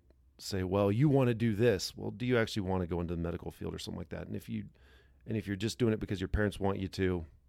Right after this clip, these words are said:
it's time for some conversation, I would say, and let your parents know who you are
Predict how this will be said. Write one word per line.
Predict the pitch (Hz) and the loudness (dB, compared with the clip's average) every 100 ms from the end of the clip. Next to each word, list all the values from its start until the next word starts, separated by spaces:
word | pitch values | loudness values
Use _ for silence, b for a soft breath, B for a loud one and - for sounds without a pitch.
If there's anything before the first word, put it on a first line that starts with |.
| _ _ _ _ _ _ _ _ _ - | _ _ _ _ _ _ _ _ _ -20
it's | - - | -20 -12
time | - 101 95 | -2 -2 -2
for | 92 | -4
some | 87 92 | -6 -6
conversation, | - 90 85 82 92 90 - | -4 -4 -4 -4 -4 -4 -4
I | 85 | -6
would | 85 - | -6 -8
say, | 92 87 92 | -6 -4 -2
and | 85 - | -4 -4
let | 101 104 | -6 -4
your | 101 | -2
parents | 98 95 95 | 0 0 -2
know | 85 | -2
who | 87 | -2
you | 82 98 80 | 0 0 0
are | 73 | -4